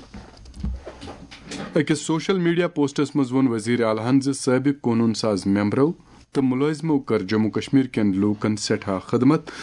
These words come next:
تہٕ تِم چھِ پنٕنۍ پینشن معاملہٕ أنٛزراونہٕ باپتھ امہِ سہل نظامٕکۍ حقدار۔ أتھۍ دوران کوٚر لداخٕکۍ پارلیمنٹ ممبر حاجی محمد حنیفہ جانن آز سری نگر وزیر اعلیٰ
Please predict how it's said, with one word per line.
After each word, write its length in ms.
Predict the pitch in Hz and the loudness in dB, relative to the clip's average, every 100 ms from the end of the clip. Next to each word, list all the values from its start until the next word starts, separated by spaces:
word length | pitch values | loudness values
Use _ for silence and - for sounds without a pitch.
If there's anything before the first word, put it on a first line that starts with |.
| - | -8
تہٕ 120 | - | -6
تِم 260 | 143 165 170 | -2 -2 -2
چھِ 200 | - - | -4 -2
پنٕنۍ 300 | 131 127 123 120 | 0 0 -2 0
پینشن 380 | 123 135 - 117 | 0 2 0 2
معاملہٕ 440 | 101 98 92 92 - - - - - | 2 2 0 -2 -6 -18 -20 -12 -2
أنٛزراونہٕ 480 | 139 127 135 151 156 | 0 2 0 0 0
باپتھ 520 | 127 110 107 - - | -2 -2 -4 -8 -2
امہِ 200 | 123 104 | 0 0
سہل 340 | - 127 120 131 | -2 -4 0 0
نظامٕکۍ 920 | 98 101 95 95 95 95 - - 120 | 2 0 0 0 0 -2 -6 -8 -4
حقدار۔ 420 | 110 104 101 98 - - - - - - - - - - - - - - - 170 | -2 -2 -2 -2 -6 -14 -20 -20 -20 -20 -20 -20 -20 -20 -14 -12 -10 -12 -6 -2
أتھۍ 180 | 160 127 | -2 2
دوران 380 | 139 151 165 | 0 2 0
کوٚر 220 | 160 160 147 | 0 0 2
لداخٕکۍ 600 | 127 123 131 - 127 - | 0 0 -2 -2 -4 -2
پارلیمنٹ 500 | 120 113 107 95 107 | 0 2 0 0 0
ممبر 340 | 104 107 147 - - - - - | 2 2 0 -4 -20 -20 -8 -2
حاجی 300 | 120 123 175 | -2 0 0
محمد 320 | 135 113 110 | 2 0 -2
حنیفہ 560 | 104 - 120 127 120 117 101 | -4 0 2 2 2 -2 -2
جانن 340 | 110 110 127 143 - | 0 0 2 0 0
آز 240 | 120 101 92 | -2 -2 -2
سری 280 | - 117 120 | -2 -2 0
نگر 320 | 127 120 165 - - - - | 0 2 0 -2 -14 -16 -8
وزیر 420 | 117 123 127 180 160 | 0 0 2 0 2
اعلیٰ 260 | 127 127 | 2 0